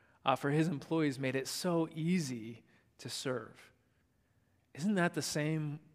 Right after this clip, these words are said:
way that our Lord Jesus Christ has acted towards all of us? Right? The Lord Jesus Christ,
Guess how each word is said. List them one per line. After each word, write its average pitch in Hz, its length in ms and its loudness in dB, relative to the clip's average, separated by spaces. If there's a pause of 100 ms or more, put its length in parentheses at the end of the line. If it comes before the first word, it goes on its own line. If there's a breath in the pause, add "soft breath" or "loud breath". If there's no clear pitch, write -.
(140)
way 139 260 2
that 135 140 -2
our 127 140 2
Lord 135 260 -2
Jesus 120 300 -8
Christ 123 460 -4
has 127 160 -6
acted 120 380 -6
towards 127 260 -6
all 113 260 -4
of 120 100 -2
us? 127 400 -8 (1400)
Right? 147 180 -6 (120)
The 160 140 0 (240)
Lord 190 260 0
Jesus 175 340 0
Christ, 160 360 2